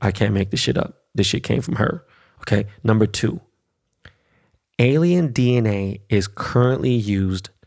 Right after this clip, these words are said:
in medical treatments. <laughs> Number three, scientists have plans to install microchips in people and are developing a vaccine to prevent people from being religious.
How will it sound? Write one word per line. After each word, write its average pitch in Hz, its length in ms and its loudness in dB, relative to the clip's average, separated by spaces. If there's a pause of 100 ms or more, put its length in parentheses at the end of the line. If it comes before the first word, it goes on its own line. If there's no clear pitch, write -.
(680)
in 95 200 0
medical 92 340 0
treatments. - 600 -8 (600)
<laughs> - 100 -2 (1400)
Number 107 360 2
three, - 380 -6 (1200)
scientists 123 640 0
have 101 200 0
plans 120 420 0
to - 120 -2
install 101 280 0
microchips 117 600 0
in 113 80 -2
people 117 400 0
and 107 100 -2
are 98 80 -2
developing 104 460 -2
a 98 40 -4
vaccine 120 600 -2 (500)
to - 100 -8
prevent 113 380 -2
people 107 340 0
from 98 220 -4
being 95 300 0
religious. - 520 -8